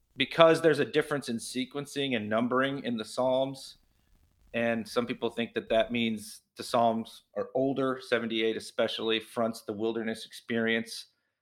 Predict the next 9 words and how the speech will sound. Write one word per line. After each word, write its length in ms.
to 160
highlight 760
that, 400
that, 180
that, 240
that 200
the 220
Israelites 380
had 120